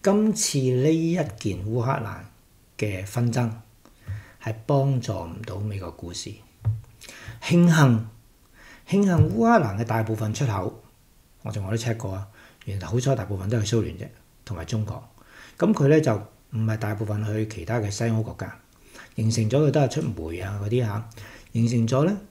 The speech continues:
佢對於嗰個 supply chain，即係供應鏈啊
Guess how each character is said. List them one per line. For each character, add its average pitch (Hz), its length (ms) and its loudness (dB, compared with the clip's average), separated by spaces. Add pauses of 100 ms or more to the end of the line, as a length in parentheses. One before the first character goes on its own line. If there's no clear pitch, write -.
(440)
佢 147 240 0
對 147 160 4
於 180 220 4
嗰 139 160 4
個 131 200 2
supply 143 760 0
chain， 143 340 0
即 143 120 2
係 147 40 -8
供 156 240 0
應 110 240 0
鏈 90 260 -4
啊 - 140 -8